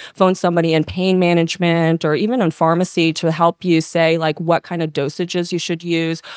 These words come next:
or what kind of pain medicines that you should use for the patients.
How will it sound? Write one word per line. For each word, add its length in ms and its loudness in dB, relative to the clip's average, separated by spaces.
or 140 2
what 200 0
kind 260 0
of 100 0
pain 280 -2
medicines 420 -4
that 120 -4
you 100 -6
should 220 -8
use 260 -6
for 140 -4
the 100 -4
patients. 640 -4